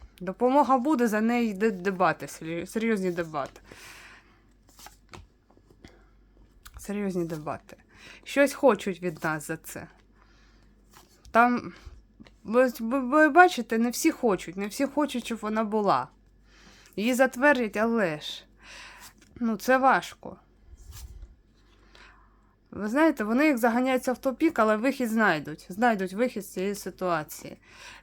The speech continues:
Там йду-, йде, е, внутрішня боротьба за це.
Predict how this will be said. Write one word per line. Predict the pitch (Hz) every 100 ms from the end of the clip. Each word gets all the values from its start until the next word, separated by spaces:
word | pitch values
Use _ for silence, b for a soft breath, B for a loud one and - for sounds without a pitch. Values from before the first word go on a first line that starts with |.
| _
Там | 254 294 262 - _ -
йду-, | 208 190 269
йде, | 254 190 247 294
е, | -
внутрішня | 196 190 202 254 240 233 220 202
боротьба | 220 214 190 233 233
за | 214
це. | 208 - 156